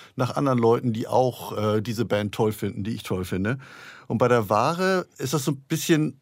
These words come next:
asymmetrisch dazu. Da ist, muss ich ja erst kaufen. Das Versprechen ist, wenn ich das kaufe, dann bin ich auch Teil dieser Community. Und das ist aber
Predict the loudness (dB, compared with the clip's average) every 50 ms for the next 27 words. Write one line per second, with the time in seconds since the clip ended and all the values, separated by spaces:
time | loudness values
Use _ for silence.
0 | -2 0 0 2 2 4 4 4 4 4 2 0 0 2 2 0 0 0 0 -2
1 | 0 2 2 2 0 0 -6 -8 -10 -12 -14 -12 -10 -6 -2 -2 -2 0 0 0
2 | 0 0 -2 -2 0 2 2 2 0 -2 -6 -10 -8 -6 -6 -6 -4 -2 -4 -4
3 | -2 0 -2 -2 0 -2 -4 -4 -2 -4 -2 -2 -4 -6 -6 -2 0 2 2 2
4 | 0 -2 -2 0 0 0 2 0 0 0 -2 -2 -2 -4 -4 -2 0 0 0 2
5 | 0 -2 -4 -4 -2 0 0 0 0 -2 -4 -6 -10 -10 -10 -16 -16 -12 -6 -4
6 | -4 -2 -2 -2 -2 2 2 2 0